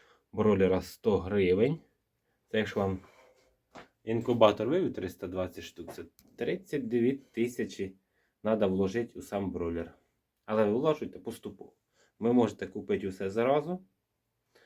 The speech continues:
А що зразу? М, старт, премікс, аптечка. Ну, бачите, теж по аптечках. Ну, бачу, там не байтріл використовують, а якийсь другий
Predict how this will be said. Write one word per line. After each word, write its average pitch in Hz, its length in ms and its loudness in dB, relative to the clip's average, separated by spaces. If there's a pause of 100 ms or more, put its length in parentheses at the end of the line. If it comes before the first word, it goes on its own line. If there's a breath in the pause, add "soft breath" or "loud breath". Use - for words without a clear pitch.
(640 soft breath)
А 101 80 -10
що 104 180 -2
зразу? 90 420 -2 (480 loud breath)
М, - 200 -10
старт, 214 580 -8
премікс, 180 560 0
аптечка. - 720 -8 (1500)
Ну, 117 180 -6
бачите, 120 340 -4
теж 113 360 0
по 95 100 -4
аптечках. - 680 -10 (760)
Ну, 104 340 -6
бачу, 123 280 0
там 107 460 0
не 110 140 2
байтріл 110 480 -2
використовують, 95 720 -4
а 101 80 -10
якийсь 110 360 -6
другий 95 580 -8